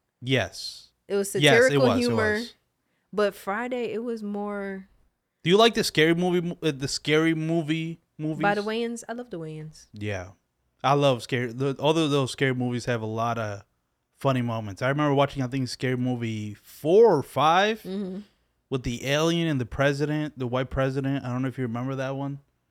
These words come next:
Speaker 2: I
Speaker 1: There's
Speaker 2: remember
Speaker 1: a
Speaker 2: the one where they did the basketball scene and it was
Speaker 1: <laughs>
Speaker 2: doing
Speaker 1: Yeah,
Speaker 2: the
Speaker 1: yeah.
Speaker 2: dun, dun, dun,
Speaker 1: Yeah.
Speaker 2: dun,
Speaker 1: <laughs> Yeah,
Speaker 2: dun,
Speaker 1: yeah.
Speaker 2: dun.
Speaker 1: There's a lot of funny moments in that. Um, I won't lie to you. I'm looking at the meter on the camera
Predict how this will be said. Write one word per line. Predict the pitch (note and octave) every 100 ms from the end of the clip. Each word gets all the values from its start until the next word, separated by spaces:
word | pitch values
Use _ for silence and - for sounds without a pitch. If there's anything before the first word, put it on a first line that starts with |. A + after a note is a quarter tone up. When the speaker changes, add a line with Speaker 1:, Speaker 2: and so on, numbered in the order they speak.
| _ -
Speaker 2:
I | G3
Speaker 1:
There's | G#3+
Speaker 2:
remember | A3 -
Speaker 1:
a |
Speaker 2:
the | F#3+
one | F#3+ F#3
where | F3
they | F3
did | F3 E3
the | D#3+
basketball | E3+ E3+ - D#3+ D#3
scene | - D#3+ D#3
and | D#3
it | D#3+
was | D#3+ D#3 - - - -
Speaker 1:
<laughs> | C#3 -
Speaker 2:
doing | E3 F3 D#3
Speaker 1:
Yeah, |
Speaker 2:
the | D3
Speaker 1:
yeah. | F#3+
Speaker 2:
dun, | G#3+ A3 G#3 F#3 - _ -
dun, | A3+ G#3+ E3+
dun, | A3+ G#3 F#3 - C3
Speaker 1:
Yeah. | A#2+ A#2+
Speaker 2:
dun, | -
Speaker 1:
<laughs> | - - -
Yeah, | F#3 -
Speaker 2:
dun, | C#3
Speaker 1:
yeah. | - A2+ A2
Speaker 2:
dun. | A2
Speaker 1:
There's | B2+
a | D3
lot | C#3+ C3
of |
funny | - B2+
moments | A#2+ A2+ A2+ G2+
in | G2
that. | F2+ - _ _ - _ -
Um, | C3 C#3 C3+ C3 A#2+ A#2 _ _ _ -
I | D3
won't | F#3+ A#3 F3
lie | C3+ C#3+
to | E3
you. | F#3 F#3+ G3
I'm | C3+ C3+ C#3
looking | F#3 F#3+
at | F3
the | C#3+
meter | C3 C#3 D3+ D#3 D#3
on | C#3+ C#3
the | B2+
camera | - C3+ C#3 D3 D3+ D3+